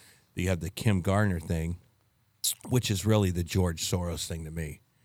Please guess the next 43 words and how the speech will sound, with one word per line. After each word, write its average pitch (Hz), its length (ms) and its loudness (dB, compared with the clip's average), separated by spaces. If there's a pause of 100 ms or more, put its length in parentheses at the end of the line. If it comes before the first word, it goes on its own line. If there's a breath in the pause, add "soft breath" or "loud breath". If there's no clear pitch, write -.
(340 soft breath)
It's - 200 0
like 95 200 0
if 90 140 -4
you 101 140 2
are 95 140 0
in 92 120 0
a 90 80 -2
George 87 420 -2
Soros 82 300 0
city, 82 320 -2
Chicago, 78 880 -4
Philadelphia, 101 800 0
Los 92 300 -2
Angeles, 175 800 6
and 92 200 2
Tabitha 95 380 2
knows 85 260 -2
them 80 140 -4
all. 82 220 -2
I 85 60 -4
mean, 82 220 -6 (420 soft breath)
we 98 80 2
could 98 120 -2
put 92 140 4
it 87 40 2
about 87 360 -2
on 85 160 0
a 80 60 -2
whiteboard, 82 600 0
but 85 220 -2
if 95 180 -10
you're 101 160 4
a 87 60 0
George 95 340 2
Soros 131 500 4
city, 80 440 -2 (480 soft breath)
there 101 280 6
is 110 460 4
a 101 120 2
remedy 95 580 2
for 85 200 -4
that 80 220 -2
maybe 76 460 -6